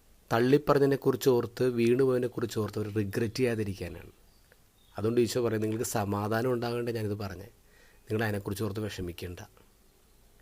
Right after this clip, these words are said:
ഈശോയുടെ സ്നേഹം ഒന്ന് നോക്കിയേ. ഈശോയുടെ സങ്കടം എന്ന് പറയുന്നത് നമ്മൾ പാപം ചെയ്ത് ഈശോനെ ഹേർട്ട് ചെയ്യുന്നുള്ള സങ്കടമല്ല. നമ്മുടെ പാപം നമ്മളെ തന്നെ ഹേർട്ട് ചെയ്യുന്നുള്ള സങ്കടമാണ്.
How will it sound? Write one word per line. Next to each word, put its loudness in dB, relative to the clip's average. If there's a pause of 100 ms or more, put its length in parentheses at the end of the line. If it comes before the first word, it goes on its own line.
(720)
ഈശോയുടെ 2
സ്നേഹം 4
ഒന്ന് 2
നോക്കിയേ. -4
ഈശോയുടെ 0 (360)
സങ്കടം 2
എന്ന് 4
പറയുന്നത് 0 (1400)
നമ്മൾ 2
പാപം 4
ചെയ്ത് 6
ഈശോനെ 2
ഹേർട്ട് 2
ചെയ്യുന്നുള്ള 4
സങ്കടമല്ല. -6 (960)
നമ്മുടെ 2
പാപം 0
നമ്മളെ 2
തന്നെ 6
ഹേർട്ട് 4
ചെയ്യുന്നുള്ള 2
സങ്കടമാണ്. -4